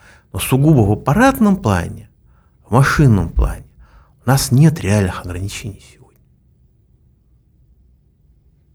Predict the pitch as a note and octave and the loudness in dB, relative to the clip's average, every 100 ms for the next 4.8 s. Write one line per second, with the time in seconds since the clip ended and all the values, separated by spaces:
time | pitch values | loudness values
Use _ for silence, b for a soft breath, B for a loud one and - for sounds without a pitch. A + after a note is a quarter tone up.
0 | _ - - - A#2+ B2 C#3+ D#3+ - - | _ -4 0 2 4 4 4 2 0 0
1 | D3+ D3 - B2+ C#3 C#4+ D#4+ - - - | 0 0 0 -2 0 0 0 -2 -10 -12
2 | B B B - A2 - A2 - - C3+ | B B B -8 -6 -8 -10 -10 -8 -2
3 | C3+ B2 B2 A#2+ A#2 G2 F2 - A2 - | 0 0 0 0 0 0 -2 -6 -8 -8
4 | - G2+ - A3+ G#2+ D#2+ - | -6 -8 -8 -8 -8 -10 -16